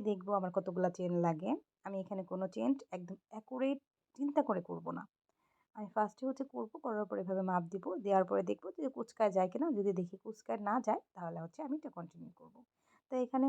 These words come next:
হচ্ছে আমি, আহ, টোটাল আহ, ছয়টি চেইন করছি। ছয়টি চেইন করে একটা চেইন থেকে আরেকটা চেইনের এভাবে করে গ্যাপ তৈরি করছি। আহ, আমি এখানে ছয়টা করে চেইন করব, আর একটা করে চেইনে যে গ্যাপ ছিল,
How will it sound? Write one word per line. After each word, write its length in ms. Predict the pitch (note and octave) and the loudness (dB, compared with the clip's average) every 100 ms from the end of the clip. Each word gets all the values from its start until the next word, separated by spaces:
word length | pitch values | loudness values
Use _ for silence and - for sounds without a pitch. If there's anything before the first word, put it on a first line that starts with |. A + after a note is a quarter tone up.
| C4+ | 6
হচ্ছে 220 | C4+ - D4 B3+ | 4 2 2 4
আমি, 160 | G#3 G#3 G#3 G#3+ _ _ _ - | 2 0 -2 -8 _ _ _ -10
আহ, 280 | F#3+ F#3 F#3 F3+ | -4 0 0 0
টোটাল 360 | G#3+ G#3 G3+ E4 - _ _ _ - | -6 -2 -2 -2 -8 _ _ _ -10
আহ, 360 | F3+ F3 F3+ F3+ _ | -2 0 0 -4 _
ছয়টি 460 | - A3+ A3+ A3+ | 0 4 4 2
চেইন 220 | B3+ A3+ G#3+ | -6 -4 -4
করছি। 340 | - F3 - C4+ | -6 -14 -12 -14
ছয়টি 300 | - G3 F#3 | -6 -4 -4
চেইন 200 | F3+ G3 G3 | -6 -6 -6
করে 300 | - G3+ D#4 - | -6 -2 -2 -2
একটা 220 | F#3 F3+ | -10 -8
চেইন 180 | G3 F#3 | -6 -6
থেকে 160 | G#3+ G4+ | -8 -10
আরেকটা 260 | A3 F3+ | -8 -10
চেইনের 300 | F3 F3 G3+ G#4 | -8 -6 -6 -8
এভাবে 280 | G3+ F3 F3 | -10 -6 -4
করে 200 | F3 F#3 - _ | -4 -6 -8 _
গ্যাপ 180 | F3+ E3+ | -14 -12
তৈরি 200 | - E3+ | -10 -10
করছি। 340 | E3 E3+ E3+ - - _ _ - - _ - | -10 -14 -16 -20 -20 _ _ -20 -20 _ -6
আহ, 220 | F#3+ F#3+ | -2 0
আমি 120 | - G#3+ | 2 2
এখানে 200 | A3 A#3+ A#3 | 2 0 2
ছয়টা 240 | A#3 A3 | 4 4
করে 160 | A#3+ B3+ | 6 6
চেইন 220 | C4 C4 B3+ | 6 4 4
করব, 220 | C4 C4+ E4 | 2 6 8
আর 140 | G#3+ G3 | 8 6
একটা 240 | - G#3+ - | -2 -12 -8
করে 180 | C4+ C#4 | 0 2
চেইনে 260 | C4+ B3+ B3 | 4 2 2
যে 120 | A3+ | 2
গ্যাপ 240 | A3+ G3 F#3+ | 0 -4 -4
ছিল, 220 | - A#3 | -4 0